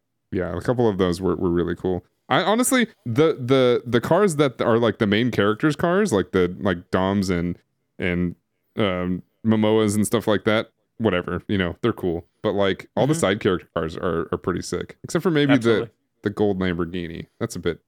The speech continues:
Speaker 1: much. <laughs>
Speaker 2: Uh, I mean, it, it worked for the heists. Well, it didn't work for the heist 'cause the heist backfired. So
Speaker 1: Right, right.
Speaker 2: uh, also just a fun,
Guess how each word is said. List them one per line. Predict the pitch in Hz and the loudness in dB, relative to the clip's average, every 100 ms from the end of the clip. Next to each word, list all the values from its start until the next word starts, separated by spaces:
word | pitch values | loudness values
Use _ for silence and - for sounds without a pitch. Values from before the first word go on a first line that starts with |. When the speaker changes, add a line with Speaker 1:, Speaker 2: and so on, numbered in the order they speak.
| _ | _
Speaker 1:
much. | 92 78 - - | -8 -8 -12 -20
<laughs> | _ _ _ - 170 - 427 | _ _ _ 0 0 0 -2
Speaker 2:
Uh, | 143 131 135 - | 2 2 0 -2
I | 156 | 0
mean, | 156 156 151 139 _ _ _ - | 2 0 -2 -6 _ _ _ -4
it, | 180 160 | -4 -2
it | 180 | 0
worked | 190 185 | 0 -2
for | - | -2
the | 151 | -2
heists. | 110 123 123 - - - | 2 2 0 -8 -16 -10
Well, | 180 180 180 | 0 0 0
it | 185 | 0
didn't | 170 180 | 0 0
work | 123 - | -2 -4
for | 127 | -4
the | 113 | 0
heist | 120 - | 0 0
'cause | 120 | -6
the | 117 | -2
heist | 117 120 | 0 0
backfired. | 139 131 - 113 113 117 | 2 2 0 -2 -2 -2
So | 123 120 | -2 0
Speaker 1:
Right, | 110 98 - | 2 0 0
right. | 104 95 | 0 0
Speaker 2:
uh, | 123 120 123 | 0 0 2
also | 139 156 170 | 4 4 4
just | 147 139 | 0 -2
a | 147 | -4
fun, | - 151 147 139 | 2 0 0 -10